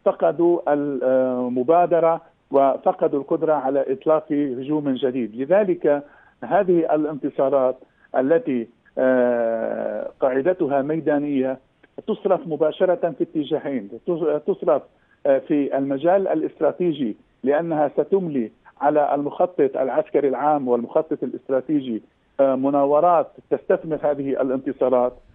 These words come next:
كما أنها ستستثمر في السياسة لأن، آه، من حققها سيمتلك أوراق ميدانية هامة يستطيع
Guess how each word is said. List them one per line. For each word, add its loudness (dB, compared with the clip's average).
كما 0
أنها -2
ستستثمر -2
في -8
السياسة 0
لأن، 0
آه، 4
من -2
حققها -4
سيمتلك -2
أوراق 0
ميدانية -4
هامة -2
يستطيع -2